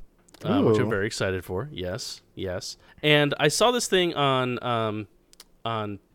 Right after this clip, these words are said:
Speaker 1: TikTok, but I've seen it before, and I've wanted one, um, but I've never pulled the trigger. So, but while I was piling all these things into my Newegg, uh, cart, I was like, "You know what?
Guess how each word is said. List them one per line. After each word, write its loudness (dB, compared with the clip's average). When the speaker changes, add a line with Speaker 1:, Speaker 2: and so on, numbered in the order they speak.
Speaker 1:
TikTok, 0
but 2
I've 0
seen 0
it -2
before, 2
and 0
I've 2
wanted 4
one, -10
um, 0
but 2
I've 0
never 2
pulled 0
the -4
trigger. -2
So, -6
but 0
while -6
I 2
was 0
piling 6
all 6
these 2
things 0
into 0
my 2
Newegg, 2
uh, -2
cart, -2
I -6
was -4
like, -4
"You -2
know 0
what? 0